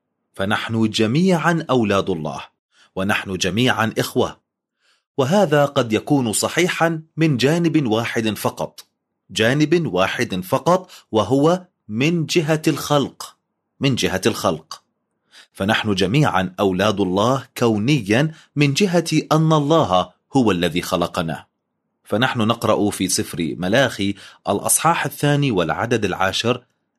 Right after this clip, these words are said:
"أليس أب واحد لكلنا؟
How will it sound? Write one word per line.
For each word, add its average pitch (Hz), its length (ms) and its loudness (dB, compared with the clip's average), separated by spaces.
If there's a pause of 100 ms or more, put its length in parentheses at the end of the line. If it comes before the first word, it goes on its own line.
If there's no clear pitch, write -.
"أليس 101 440 0
أب 123 400 0
واحد 127 1000 0 (140)
لكلنا؟ 95 800 -2